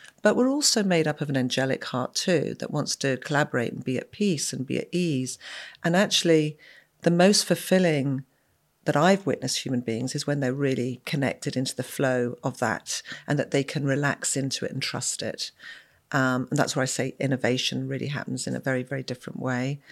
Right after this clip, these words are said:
and people gang up on the problem rather than each other. So I've seen both and I witnessed both. And so you have your kick-off workshops or whatever, and you also train people in the basic skills of collaboration as well, so they get a shared common language.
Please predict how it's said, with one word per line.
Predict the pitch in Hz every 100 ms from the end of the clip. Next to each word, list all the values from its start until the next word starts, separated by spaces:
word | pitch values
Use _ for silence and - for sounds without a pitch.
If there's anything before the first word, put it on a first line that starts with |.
| - - _
and | 131 127 127
people | - 131 - 127
gang | - 135 135
up | 123 -
on |
the | 131
problem | - - 139 139 165 156
rather | 123 127
than | 131 135
each | 131 - -
other. | - - - - - - - - - _ _
So | - 185
I've | 202 202
seen | - 214
both | 202 160 117
and | 156
I | 147
witnessed | 160 - 139 -
both. | 127 - -
And | 156
so | 165
you | 170 170
have | 190 240 226
your | 185 165 - -
kick-off | - 202 - 156 -
workshops | 160 - - 143 - -
or | 139
whatever, | 147 131 131 - - 143 - - -
and | 160 156
you |
also | 185 190 175
train | - - 190 180
people | - 135 -
in | 135
the | 135
basic | 151 143 -
skills | - - 135 131
of |
collaboration | - 135 123 123 123 -
as | 127
well, | - 127
so | 127
they | 131
get | -
a | -
shared | - 127 -
common | 131 131
language. | 127 127 139 123 -